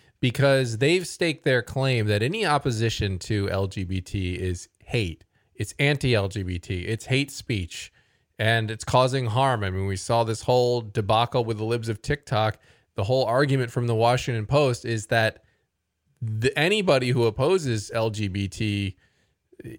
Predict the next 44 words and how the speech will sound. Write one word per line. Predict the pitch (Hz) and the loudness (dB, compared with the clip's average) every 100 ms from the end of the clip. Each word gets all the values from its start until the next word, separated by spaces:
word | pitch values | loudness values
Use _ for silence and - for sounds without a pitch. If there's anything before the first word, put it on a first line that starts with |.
| - | -4
agendas | 113 113 107 95 85 95 - _ _ _ _ - | 0 2 2 2 -2 -4 -8 _ _ _ _ -2
is | 139 135 127 - | 0 2 0 -2
ultimately | 180 - 190 110 123 123 - | -2 -2 -4 0 2 0 0
anti | 131 170 151 123 | 0 0 2 2
them | 113 110 110 | 2 0 -2
and | 107 | -2
causing | - 127 120 113 | 2 2 2 0
harm | 104 131 151 151 | 0 2 2 0
to | 117 | 0
them | 104 98 | 2 0
and | 101 | -2
causing | 113 120 110 107 | -2 -2 -2 -2
them | 110 110 | -2 -2
to | - 101 | -2 -4
inflict | 95 - 123 120 _ - | -4 -2 -2 -2 _ -4
harm | 120 120 | 0 0
on | 113 | -2
themselves, | 101 90 - 120 113 | -4 -4 -2 0 -2
et | 101 | -6
cetera. | - 135 143 98 85 - - - - _ - | -2 0 2 2 -2 -8 -20 -20 -20 _ -14
So | - 151 139 | 0 2 4
I | 151 | 4
don't | 247 240 | 4 2
know | 175 185 208 | 4 4 4
that | 127 | 2
they're | 123 127 | 2 2
gonna | 131 123 | 0 0
be | 123 | 2
able | 117 110 | 2 0
to | |
make | 104 110 - | 0 -2 0
that | 110 98 90 | 0 0 0
leap | 120 147 - | -2 -2 -2
and | 101 101 | -2 -2
say, | - 107 107 | 0 2 2
"You | 160 | 2
know | 220 214 | 2 4
what? | 220 208 - - | 4 2 -2 -2
It's | 202 - | -2 -2
fine | - 196 170 120 | 2 4 4 2
for | 110 123 | 0 4
us | 117 113 | 4 2
to | - 113 | -4 -2
just | 113 107 - | -2 -2 -6